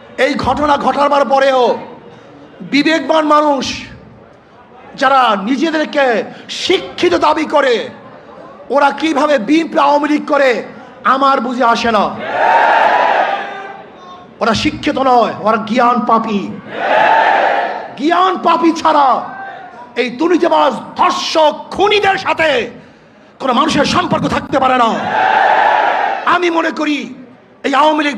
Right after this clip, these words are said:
বিএনপি যারা করে, তারা সবাই ধর্ষকের সমর্থক, খুনের সমর্থক, চাঁদার সমর্থক,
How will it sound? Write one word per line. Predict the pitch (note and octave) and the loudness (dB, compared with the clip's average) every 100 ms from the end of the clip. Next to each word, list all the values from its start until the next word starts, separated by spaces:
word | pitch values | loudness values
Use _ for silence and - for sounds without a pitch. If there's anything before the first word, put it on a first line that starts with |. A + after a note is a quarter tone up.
| D4+ | 0
বিএনপি | E4 D#4+ | 0 -2
যারা | D4 D4 C#4+ D4+ | -2 0 0 0
করে, | C#4+ C4+ G3 - - - - | 2 2 -2 -8 -20 -10 -4
তারা | C4+ | -2
সবাই | - D4+ D#4+ D4+ | 0 0 2 2
ধর্ষকের | - E4 - E4+ D4 | 0 -2 -2 -2 0
সমর্থক, | D4+ D4+ D4+ D#4 C#4+ - - - - | 2 0 0 2 2 0 -8 -6 0
খুনের | G4+ G4 F#4+ - | 2 2 2 0
সমর্থক, | - F4 - - E4+ - - - - | 2 2 2 2 2 2 0 0 2
চাঁদার | - G#4 F#4+ G4+ | 2 4 2 2
সমর্থক, | F#4+ F#4 - - F#4 | 2 2 0 0 0